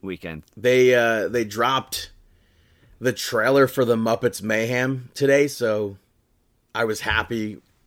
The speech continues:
Speaker 2: with that.
Speaker 1: Mm-hmm.
Speaker 2: It's coming out on Disney Plus, and, uh, it's gonna be May tenth,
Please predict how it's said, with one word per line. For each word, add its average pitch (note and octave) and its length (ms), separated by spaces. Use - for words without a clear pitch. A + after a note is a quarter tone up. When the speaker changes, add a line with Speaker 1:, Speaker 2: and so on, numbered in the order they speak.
Speaker 2:
with G#2+ 300
that. G#2+ 360
Speaker 1:
Mm-hmm. A2 280
Speaker 2:
It's - 160
coming A#2 300
out A2 160
on G#2+ 180
Disney G#2+ 320
Plus, - 480
and, G2 400
uh, F#2+ 380
it's - 160
gonna B2+ 140
be A#2+ 40
May A#2 220
tenth, G#2+ 360